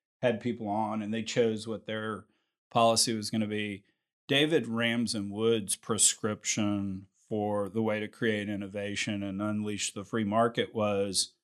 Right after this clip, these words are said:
no more subsidies, no more accelerated depreciation on things.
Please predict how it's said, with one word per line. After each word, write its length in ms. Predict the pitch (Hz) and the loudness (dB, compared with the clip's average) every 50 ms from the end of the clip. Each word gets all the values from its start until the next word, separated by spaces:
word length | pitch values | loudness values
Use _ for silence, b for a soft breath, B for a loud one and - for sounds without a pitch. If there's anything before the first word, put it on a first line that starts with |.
| _ _ _ _ _ _ _ _ _ _ _ _ - | _ _ _ _ _ _ _ _ _ _ _ _ -8
no 300 | 104 104 107 113 123 135 | -2 0 4 4 6 6
more 180 | 147 147 151 | 6 6 6
subsidies, 920 | 143 - - 139 127 113 104 - 127 110 110 110 110 110 107 107 104 - - | 6 6 6 6 4 4 2 0 -2 -2 -2 -2 -2 -4 -4 -6 -6 -6 -2
no 160 | 107 117 123 | 0 2 2
more 240 | 127 135 135 135 131 | 2 4 2 2 0
accelerated 760 | 127 135 - - - 123 120 120 117 120 120 117 117 113 107 | 2 4 4 4 6 4 4 4 4 2 2 2 0 -4 -6
depreciation 1300 | 101 107 - - - 131 120 113 110 - - 120 107 110 110 110 113 113 110 - - 123 113 107 101 - - | -8 -10 -12 -6 -2 0 0 2 2 0 0 -2 -2 -2 -2 -2 -2 -2 -2 -4 -2 -2 -2 -2 -4 -4 -2
on 280 | 110 110 107 104 101 | 0 0 0 0 -2
things. 600 | 101 - - 107 107 104 104 101 101 95 92 - | -4 -4 -4 -2 -2 -2 -2 -2 -4 -6 -6 -8